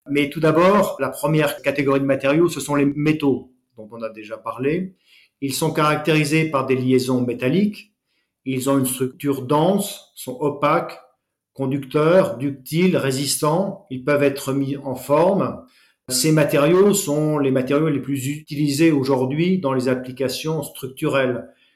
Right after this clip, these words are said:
les châssis automobiles, les structures d'avions. Et compte tenu de l'importance dans ces matériaux de l'utilisation du fer et des aciers, c'est aujourd'hui plus de quatre-vingts pour cent des utilisations, on distingue souvent deux sous-catégories,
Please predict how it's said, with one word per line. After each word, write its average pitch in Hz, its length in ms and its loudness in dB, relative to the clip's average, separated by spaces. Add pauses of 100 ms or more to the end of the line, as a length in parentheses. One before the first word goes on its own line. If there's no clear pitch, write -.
(140)
les 113 80 -12
châssis 127 360 -2
automobiles, 143 680 4
les 131 100 4
structures 127 420 -4
d'avions. 147 520 0 (920)
Et 160 320 4
compte 160 260 -2
tenu 175 300 4
de 143 180 2
l'importance 156 760 2
dans 127 100 -2
ces 127 180 -4
matériaux 143 520 0
de 131 120 0
l'utilisation 135 540 0
du 127 120 -4
fer 143 340 0
et 131 60 -2
des 123 160 -2
aciers, 165 600 0 (300)
c'est - 120 -10
aujourd'hui 127 500 0
plus 135 140 -4
de 127 40 -8
quatre-vingts 139 420 0
pour 127 140 -6
cent 139 120 -2
des 123 160 -2
utilisations, 127 760 0 (420)
on 131 140 -2
distingue 160 600 0
souvent 151 500 0
deux 147 160 -2
sous-catégories, 139 1000 0